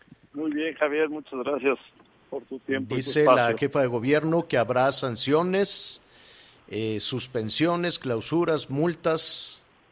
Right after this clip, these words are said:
Speaker 2: ¿Qué opinan?
Speaker 1: Mira, entiendo que, que, que estamos viéndolo desde polos opuestos y, y, y respeto enormemente la decisión de la autoridad,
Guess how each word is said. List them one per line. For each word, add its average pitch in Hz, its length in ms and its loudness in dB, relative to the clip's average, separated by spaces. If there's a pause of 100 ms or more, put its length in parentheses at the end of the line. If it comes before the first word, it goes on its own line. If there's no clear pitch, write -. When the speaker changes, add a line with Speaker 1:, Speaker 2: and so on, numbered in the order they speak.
Speaker 2:
¿Qué 147 80 -2
opinan? 101 340 -4 (2500)
Speaker 1:
Mira, 190 220 12
entiendo 196 640 10 (960)
que, 127 320 0
que, 117 340 -2
que 120 280 0
estamos 135 500 0 (420)
viéndolo 139 640 0
desde 120 320 -6
polos 131 420 -2
opuestos 123 680 -2 (800)
y, 262 340 -14 (240)
y, - 160 -14
y 135 80 -6
respeto 127 540 0
enormemente 131 840 0 (640)
la 143 140 2
decisión 131 420 0
de 131 80 6
la 120 120 4
autoridad, 117 580 2